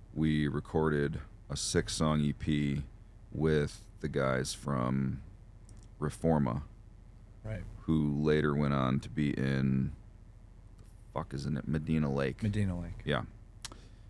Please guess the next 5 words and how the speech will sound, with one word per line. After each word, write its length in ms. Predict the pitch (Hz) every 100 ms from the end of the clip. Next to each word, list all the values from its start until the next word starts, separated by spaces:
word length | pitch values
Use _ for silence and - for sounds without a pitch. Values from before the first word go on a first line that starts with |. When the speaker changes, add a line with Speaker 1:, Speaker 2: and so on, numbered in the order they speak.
| - -
Speaker 1:
Um, 600 | 87 82 82 80 80 78 - - - - - - - -
Speaker 2:
With 120 | 101 - -
Mateo. 440 | 98 - 95 85 - -
Speaker 1:
with 160 | 87 87
Mateo. 420 | 82 78 69 71